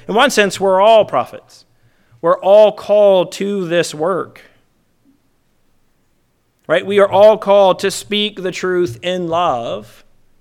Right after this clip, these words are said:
in the world, in our relationships, family,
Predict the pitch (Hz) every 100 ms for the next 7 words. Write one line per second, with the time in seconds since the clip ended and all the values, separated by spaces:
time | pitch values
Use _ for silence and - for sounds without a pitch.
0 | _ - 165 170 165 151 165 151 135 127
1 | 131 127 135 185 196 - 156 135 143 117
2 | - - 165 180 175 156 131 117